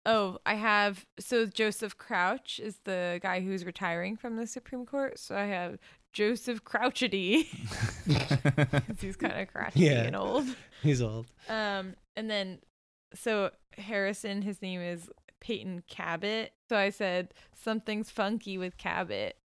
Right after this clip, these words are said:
Speaker 1: like the cheese. <laughs> Because, like, if people got wind that, you know, things weren't going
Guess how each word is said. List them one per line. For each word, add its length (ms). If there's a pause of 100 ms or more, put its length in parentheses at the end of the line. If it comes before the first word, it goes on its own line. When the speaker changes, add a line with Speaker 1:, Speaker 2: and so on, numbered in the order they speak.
Speaker 1:
like 160
the 120
cheese. 640 (140)
<laughs> 720 (1500)
Because, 340
like, 220
if 180
people 300
got 180
wind 380
that, 260 (140)
you 80
know, 180
things 260
weren't 220
going 320